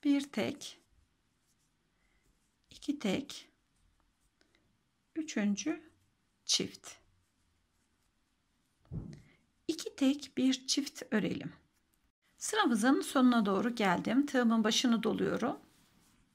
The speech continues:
Bir tek, ikinci tekimi örüyorum. Ve sıralarımızı bu şekilde artırarak devam ediyorum. Başlangıçta on tane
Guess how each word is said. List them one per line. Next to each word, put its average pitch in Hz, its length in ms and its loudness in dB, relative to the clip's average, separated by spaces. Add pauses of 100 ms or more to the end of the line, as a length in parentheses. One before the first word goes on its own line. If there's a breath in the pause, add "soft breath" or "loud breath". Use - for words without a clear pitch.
(160)
Bir 294 260 2
tek, - 460 -2 (1000)
ikinci 262 420 6
tekimi 247 400 0
örüyorum. - 520 -4 (320)
Ve 359 60 -6
sıralarımızı 208 800 0
bu 392 60 -4
şekilde 269 600 -2 (420 loud breath)
artırarak 302 600 2
devam 196 320 2
ediyorum. - 340 -6 (440 loud breath)
Başlangıçta 381 680 4
on 381 260 2
tane 214 480 0